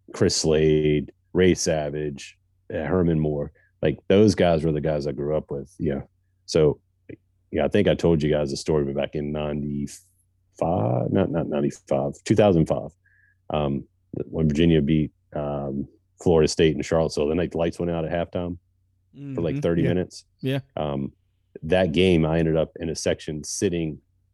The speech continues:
Speaker 1: I was sitting behind Terry and Sean, uh, Chris Slade and Sean Moore, and they invited me to sit with them to talk about the game 'cause I, 'cause a friend of mine told him I, how big of a fan I was, and she knew him. So I got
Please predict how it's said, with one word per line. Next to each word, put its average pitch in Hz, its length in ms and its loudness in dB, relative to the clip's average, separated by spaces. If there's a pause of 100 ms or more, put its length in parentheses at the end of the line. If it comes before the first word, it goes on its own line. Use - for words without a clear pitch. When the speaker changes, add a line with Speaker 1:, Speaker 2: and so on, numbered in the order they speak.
(300)
Speaker 1:
I 80 100 -2
was 78 140 -4
sitting 113 240 4
behind 107 560 2
Terry 107 320 2
and 101 120 -4
Sean, 101 320 -10
uh, 87 280 -6
Chris - 220 -2
Slade 107 240 2
and 95 100 -4
Sean 101 220 -2
Moore, 98 400 -4
and 80 420 -6 (260)
they 87 220 2
invited 95 380 4
me 95 80 6
to 82 80 2
sit 101 220 0
with 92 180 0
them 98 180 2
to 82 80 -2
talk 92 240 0
about 87 240 -2
the 90 80 -8
game 90 280 -2
'cause 80 180 -4
I, 80 80 -4 (880)
'cause 80 220 -2
a 82 80 -2
friend 90 240 0
of 87 60 2
mine 87 220 2
told 87 180 2
him 85 100 0
I, 80 100 -4 (140)
how 90 100 -6
big 85 180 -2
of 80 60 -2
a - 20 -2
fan 85 240 -2
I 82 40 0
was, 82 140 0
and 76 80 -10
she 85 140 -8
knew 80 260 -6
him. 90 100 -18 (520)
So - 260 2 (180)
I 92 120 4
got 95 180 4